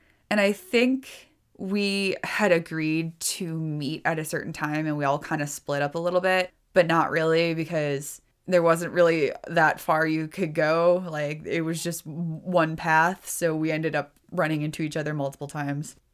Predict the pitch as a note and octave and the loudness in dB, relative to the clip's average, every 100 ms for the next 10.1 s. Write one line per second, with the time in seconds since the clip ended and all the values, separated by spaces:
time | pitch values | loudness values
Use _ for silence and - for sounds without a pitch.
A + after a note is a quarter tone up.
0 | _ _ _ _ _ D4+ D#4 B3+ A3 F#3+ | _ _ _ _ _ 6 6 2 4 4
1 | D#3+ D#3+ - - _ _ _ _ _ - | 4 0 -8 -16 _ _ _ _ _ 0
2 | A#3+ B3 F#3 - _ _ - G#3 F3+ E3+ | 2 2 0 -4 _ _ 2 8 10 8
3 | E3 C3+ E3+ - - _ _ _ - A3+ | 4 -4 -6 -14 -16 _ _ _ -2 4
4 | G3 F3+ - - G#3 G3+ F#3+ A#3+ B3 G#3+ | 6 6 2 -2 0 4 4 6 4 2
5 | G#3 G#3+ G3 G3+ G3 E3 E3 E3 D#3 D3+ | -2 -2 -2 -2 0 0 -2 -6 -6 -6
6 | E3 E3 - D#3+ D#3 - - F3 E3 F#3 | -8 -10 -6 -6 -4 -8 -6 0 6 6
7 | G#3+ D#3+ D3+ D3 - D#3 - - _ - | 6 4 -2 -4 -6 -6 -6 -12 _ -6
8 | - G3 A#3+ C#4 C4+ D4+ D#4 D#4+ E4 E4+ | 0 0 0 0 2 2 4 4 4 2
9 | - F3+ E3+ D#3+ A#3+ F3 F3 - F3 - | -2 -4 -4 0 2 4 4 2 -4 -4
10 | - | -8